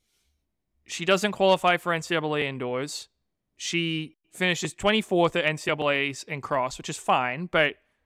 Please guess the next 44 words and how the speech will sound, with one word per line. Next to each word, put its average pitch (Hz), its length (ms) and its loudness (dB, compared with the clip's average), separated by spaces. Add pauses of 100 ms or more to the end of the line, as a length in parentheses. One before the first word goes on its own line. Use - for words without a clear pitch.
(320)
she, - 200 -8
then 185 160 2
she 175 140 0
doesn't 185 240 2
make 180 240 2
it 175 200 0 (300)
to 170 60 -2
N 160 80 0
C 170 140 -4
double 156 220 0
A's 143 400 -2 (120)
outdoors 160 480 0
either. 139 420 -2 (1080)
And 170 360 2
she 196 180 -2
come 202 240 2
in, 185 460 0
she 185 220 -6
had 185 200 0
surgery 175 480 -2
the 147 100 -8
summer 165 340 0
before 151 240 -4
she 160 140 -6
enrolls 151 300 -4
at 151 80 -4
N 147 100 -6
C 147 160 -10
State. 165 440 -2 (840)
You 233 120 0
know, 160 60 4
it, 208 240 0
she, - 140 -6
it 208 80 0
wasn't 220 260 4
a 190 40 -2
disastrous 170 800 0 (100)
freshman 220 400 -2
year, 233 220 2
but 208 180 0
you, 202 220 0 (280)
you 262 100 -4
know, - 60 -2
you, 185 240 -6